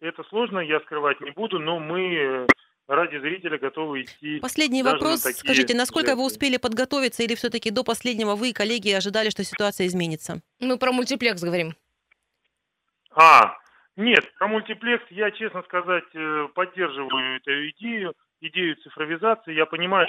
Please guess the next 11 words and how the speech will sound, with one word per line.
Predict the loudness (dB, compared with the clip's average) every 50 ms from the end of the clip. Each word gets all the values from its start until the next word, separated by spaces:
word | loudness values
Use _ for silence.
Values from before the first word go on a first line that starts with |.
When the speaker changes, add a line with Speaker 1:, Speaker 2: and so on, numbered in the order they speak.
| 0 -6
Speaker 1:
что | -6 -2 0 0 0
нужно | 0 -2 -6 -6 -4 -4 -6 -4
шагать | -2 -2 0 0 0 0 -2
в | -6
ногу | -10 -8 -8 -10 -12
со | -12 -10
временем, | -8 -4 -4 -4 -4 -4 -8 -12 -16 -18 _ _ _ _ _ _ _ _ _ -6
и | -4 -2 -2 -2 -2 0
это | 0 0 0 -2 -2
правильная | 4 4 4 6 4 2 0 0 0 0 0 -2
мысль. | -2 -2 -2 -4 -4 -4 -10 -20